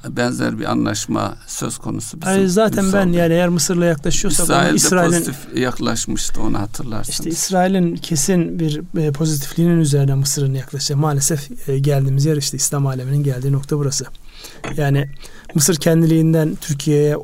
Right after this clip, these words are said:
Speaker 2: o şekilde yaklaşabilir mi sorusunun cevabı maalesef ve maalesef hayır diyoruz. Ancak İsrail'le, yani, oradan bir, e, göz kırpma geldiği için arkasını getiriyor olabilirler. Dolayısıyla önümüzdeki dönemde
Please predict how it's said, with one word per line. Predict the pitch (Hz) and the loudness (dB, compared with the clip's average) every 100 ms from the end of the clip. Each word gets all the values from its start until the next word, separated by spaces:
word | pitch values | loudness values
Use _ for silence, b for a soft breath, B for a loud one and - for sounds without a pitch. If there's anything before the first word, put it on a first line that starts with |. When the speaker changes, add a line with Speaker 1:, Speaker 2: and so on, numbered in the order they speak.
| - | -4
Speaker 2:
o | 180 | -2
şekilde | 143 156 147 143 147 - | 0 0 0 2 0 0
yaklaşabilir | 175 143 147 139 151 156 143 | 0 0 0 0 0 2 2
mi | 139 | 2
sorusunun | 147 139 147 143 | 2 0 2 2
cevabı | 143 143 | 4 2
maalesef | 147 156 151 139 143 139 | 2 2 2 2 -2 0
ve | 135 | 2
maalesef | - 123 - - - B B B - | 4 6 6 4 2 B B B -2
hayır | 156 147 135 | 2 2 2
diyoruz. | 131 151 | 0 0
Ancak | 139 143 143 | 2 2 0
İsrail'le, | - 151 131 123 147 - B B B B - | 0 0 0 0 -4 -4 B B B B -4
yani, | 135 | 0
oradan | 147 151 143 | 2 4 4
bir, | 139 - | 2 0
e, | 165 | 0
göz | 143 156 147 | 2 2 0
kırpma | - - 147 | -4 0 2
geldiği | 143 139 143 | 4 4 2
için | 139 151 | 2 -2
arkasını | 151 147 - 143 | -2 -4 -4 -2
getiriyor | 135 131 - 143 | -2 -4 -2 0
olabilirler. | 139 131 131 135 165 180 B - | 0 0 -2 -4 -4 -6 B -2
Dolayısıyla | 208 175 180 | 2 2 4
önümüzdeki | 175 170 165 160 | 2 4 2 2
dönemde | 151 143 156 202 | 2 2 2 0